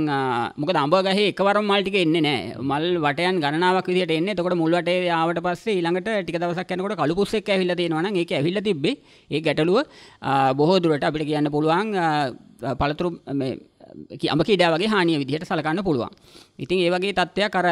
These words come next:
කිනිදි අතර, ආ, ඔබම ඔබ පැනන සද්දේ, ඒ වගේ දේවල් වලින් අඳුර ගන්න පුළුවන් කීඩා හානිය බව. ආ, ඒත් නැත්තම් බොහෝ දුරට කෙනෙකුට එකවරම නිරීක්ෂණය කරන්න අමාරුයි මේ ගැටලුව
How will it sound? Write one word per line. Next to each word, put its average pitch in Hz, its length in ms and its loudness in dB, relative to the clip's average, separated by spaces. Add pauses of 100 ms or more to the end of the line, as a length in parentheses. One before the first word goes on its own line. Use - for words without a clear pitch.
(120)
කිනිදි 170 300 2
අතර, 165 220 0 (280)
ආ, 143 380 0 (100)
ඔබම 156 220 0
ඔබ 165 120 2 (160)
පැනන 151 240 0 (240)
සද්දේ, 139 480 -2
ඒ 175 80 2
වගේ 165 240 0
දේවල් 170 320 0
වලින් 185 160 0
අඳුර 151 160 0
ගන්න 170 240 0
පුළුවන් 160 240 2
කීඩා 151 320 -2
හානිය 151 240 0
බව. 143 320 -2 (180)
ආ, 139 440 -4 (400)
ඒත් 135 180 -6
නැත්තම් 147 340 -2
බොහෝ 196 220 4
දුරට 196 200 0 (520)
කෙනෙකුට 165 320 -4
එකවරම 175 400 -2
නිරීක්ෂණය 170 400 -2
කරන්න 170 240 -2
අමාරුයි 180 400 0
මේ 175 240 -2
ගැටලුව 170 480 -2